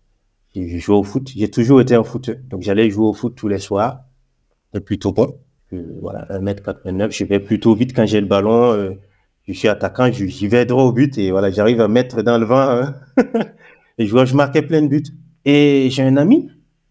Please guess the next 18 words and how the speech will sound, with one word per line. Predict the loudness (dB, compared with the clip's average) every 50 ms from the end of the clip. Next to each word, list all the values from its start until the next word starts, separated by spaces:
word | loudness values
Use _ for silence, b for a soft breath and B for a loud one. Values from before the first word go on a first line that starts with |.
| _
avec | -6 -6 -6 -4
qui | -2 -2 0
j'ai | 2 2 2
joué, | 2 2 0 0 0 -2
qui | -4 -6
s'est | -4 -2 0
rappelé, | 0 0 0 0 0 0 -2
qui | -2 -2
s'est | -2
souvenu | 0 0 2 2 4 4 2
de | 2 2
moi. | 0 -2 -4 -6 -12 -20 _
Lui, | -6 0 2
il | 2
avait, | 4 4 4 4 4 4 2
bon, | 0 -2 -6 -8 -8 -8
lui, | -8 -6 -6 -6
euh, | -8